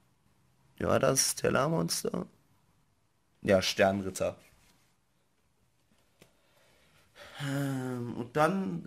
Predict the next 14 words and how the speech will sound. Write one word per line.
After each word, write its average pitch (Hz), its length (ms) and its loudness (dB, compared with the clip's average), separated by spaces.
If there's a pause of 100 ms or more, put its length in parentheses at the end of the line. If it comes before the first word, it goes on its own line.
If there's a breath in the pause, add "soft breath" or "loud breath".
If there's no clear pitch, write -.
gibt 156 200 -6
es 147 140 -4
auch 139 380 -4
hier, 139 400 -4
den 127 240 -4
spiele 127 180 -6
ich 139 80 -6
auch 135 140 -8
dreimal, 123 440 -2
dreimal 151 400 2
Fixstern 135 600 0
Ritter 117 500 -2
Ulukalhai. 113 720 0 (560 loud breath)
Ähm, 127 420 8